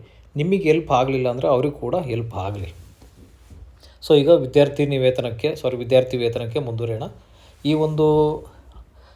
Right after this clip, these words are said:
ಸ್ಕಾಲರ್‌ಶಿಪ್ಪು ಯಾವಾಗಿಂದ ಸ್ಟಾರ್ಟ್ ಆಗಿದೆ, ಎಷ್ಟು ಕೊಡ್ತಾರೆ, ಲಾಸ್ಟ್‌ವರೆಗೂ ಎಷ್ಟು, ಲಾಸ್ಟ್ ಡೇಟ್ ಯಾವುದಿದೆ, ಇದ್ರ ಬಗ್ಗೆ ಸಂಪೂರ್ಣವಾಗಿ ನಾನು ಮಾಹಿತಿಯನ್ನು ತಿಳ್ಕೊಡ್ತೀನಿ. ಇದೇ ಥರ ಸಾಕಷ್ಟು ಸ್ಕಾಲರ್‌ಶಿಪ್ ಬಗ್ಗೆ ನಿಮಗೆ ಮಾಹಿತಿ ಬೇಕು ಅಂದರೆ ನಮ್ಮ ಚಾನಲ್ ಸಬ್ಸ್ಕ್ರೈಬ್ ಆಗಿ,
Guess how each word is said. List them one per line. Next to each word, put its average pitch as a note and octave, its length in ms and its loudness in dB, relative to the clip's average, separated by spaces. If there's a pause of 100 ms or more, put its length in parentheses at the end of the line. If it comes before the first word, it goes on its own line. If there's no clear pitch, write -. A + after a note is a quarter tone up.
ಸ್ಕಾಲರ್‌ಶಿಪ್ಪು C#3 880 2 (560)
ಯಾವಾಗಿಂದ C#3+ 460 4
ಸ್ಟಾರ್ಟ್ A#2 380 -6
ಆಗಿದೆ, A2+ 280 -2
ಎಷ್ಟು C#3+ 260 -4
ಕೊಡ್ತಾರೆ, A#2 380 -4
ಲಾಸ್ಟ್‌ವರೆಗೂ B2+ 540 -4
ಎಷ್ಟು, A#2 320 -4 (800)
ಲಾಸ್ಟ್ D3 260 2
ಡೇಟ್ D3 180 4
ಯಾವುದಿದೆ, A2+ 760 -4 (100)
ಇದ್ರ C#3+ 120 0
ಬಗ್ಗೆ D3+ 180 4
ಸಂಪೂರ್ಣವಾಗಿ D#3 600 0
ನಾನು C#3+ 340 -4
ಮಾಹಿತಿಯನ್ನು A#2 520 -6
ತಿಳ್ಕೊಡ್ತೀನಿ. A#2 480 -10 (260)
ಇದೇ D3+ 180 4
ಥರ F3+ 160 4
ಸಾಕಷ್ಟು E3 580 0
ಸ್ಕಾಲರ್‌ಶಿಪ್ C#3+ 540 -2
ಬಗ್ಗೆ C3+ 200 -4
ನಿಮಗೆ C3 240 -6
ಮಾಹಿತಿ C3 420 -4
ಬೇಕು A2+ 260 -4
ಅಂದರೆ C3+ 180 -6
ನಮ್ಮ B2 180 -8
ಚಾನಲ್ C3 280 -4
ಸಬ್ಸ್ಕ್ರೈಬ್ B2 460 -6
ಆಗಿ, C3 320 -4